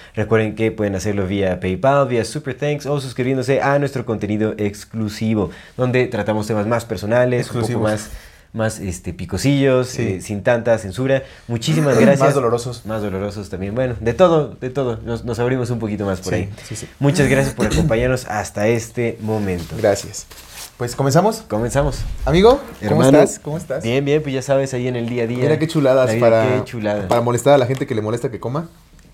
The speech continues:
Speaker 1: A
Speaker 2: Que
Speaker 1: comer.
Speaker 2: comamos, vamos
Speaker 1: A
Speaker 2: a
Speaker 1: comer
Speaker 2: comer.
Speaker 1: se ha dicho.
Speaker 2: No, no, no, muchas gracias también. O sea,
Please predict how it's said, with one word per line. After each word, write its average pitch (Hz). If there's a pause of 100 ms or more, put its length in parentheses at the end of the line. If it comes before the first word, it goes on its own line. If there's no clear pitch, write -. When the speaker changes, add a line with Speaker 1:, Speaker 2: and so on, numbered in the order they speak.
Speaker 1:
A 98
Speaker 2:
Que 120
Speaker 1:
comer. 117
Speaker 2:
comamos, 165
vamos 113
Speaker 1:
A 101
Speaker 2:
a -
Speaker 1:
comer 110
Speaker 2:
comer. 110
Speaker 1:
se 104
ha -
dicho. 101 (200)
Speaker 2:
No, 180
no, 180
no, 180
muchas 180
gracias 180
también. 139
O 120
sea, 123